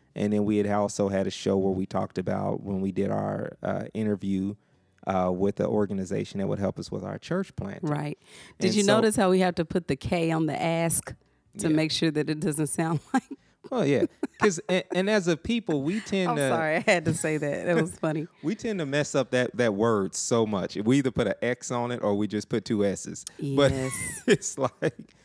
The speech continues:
Speaker 1: but it's never the K fully.
Speaker 2: Right. So
Speaker 1: But
Speaker 2: we had to make sure we put that in there.
Speaker 1: I think for us, you know, we're gonna, like, kinda give you an update on both of those things. So, like, let's start with,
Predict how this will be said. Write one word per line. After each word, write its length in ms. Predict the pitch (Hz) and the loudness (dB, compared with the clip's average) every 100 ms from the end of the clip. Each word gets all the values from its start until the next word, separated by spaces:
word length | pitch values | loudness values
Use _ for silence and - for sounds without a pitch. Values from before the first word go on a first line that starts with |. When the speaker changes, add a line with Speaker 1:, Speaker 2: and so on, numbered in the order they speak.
| _ - | _ -2
Speaker 1:
but 140 | 120 | 0
it's 180 | 113 - | 0 0
never 360 | 123 131 135 120 | 0 2 2 2
the 120 | 117 | 0
K 500 | 127 120 101 95 95 - | 2 2 2 -4 -8 -4
fully. 360 | 110 95 - | -2 -2 -6
Speaker 2:
Right. 600 | 156 135 143 95 - - - _ | -10 -6 -4 -4 -8 -14 -18 _
So 240 | - - 131 | -12 -2 2
Speaker 1:
But 260 | 156 135 | 4 4
Speaker 2:
we 160 | 139 151 | 0 -4
had 160 | 139 135 | -4 -6
to 80 | |
make 200 | 139 120 | -8 -10
sure 160 | - - | -10 -10
we 120 | 110 | -10
put 180 | - 127 | -10 -10
that 160 | 78 - | -10 -12
in 140 | 53 | -12
there. 160 | 53 - _ | -12 -16 _
Speaker 1:
I 80 | 135 | -4
think 400 | 151 220 233 208 - | -2 -4 -4 -6 -12
for 320 | - 147 135 | -8 0 2
us, 400 | 143 139 127 - - - | 2 0 -4 -8 -12 -4
you 80 | |
know, 100 | 143 | 0
we're 80 | 131 | 0
gonna, 260 | 135 127 104 | 2 2 2
like, 260 | 117 107 101 | 2 2 2
kinda 240 | 117 110 | 0 0
give 160 | 104 104 | 0 0
you 100 | 104 | 2
an 100 | 101 | 2
update 380 | 104 98 98 95 | 0 0 0 0
on 120 | 90 | 0
both 260 | 95 95 | 0 0
of 80 | 92 | 0
those 240 | 95 92 - | -2 -4 -4
things. 320 | 92 87 - | -8 -8 -2
So, 100 | 95 | 0
like, 200 | 92 - | 0 0
let's 180 | 131 143 | 0 0
start 340 | - 127 117 | 0 2 2
with, 300 | 104 101 95 | 4 4 4